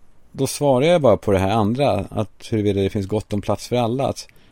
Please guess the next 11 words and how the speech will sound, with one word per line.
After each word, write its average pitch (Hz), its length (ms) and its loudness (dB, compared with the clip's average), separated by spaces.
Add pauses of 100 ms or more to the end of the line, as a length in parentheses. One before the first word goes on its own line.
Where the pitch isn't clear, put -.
nej, 143 440 -4 (460)
fan, 127 280 -4
det, 120 80 -2
det 135 160 0
är 151 80 2
fint 139 440 0
att 117 60 -2
vara 104 100 2
med 101 120 0
familjen, 117 440 2
det, 127 180 4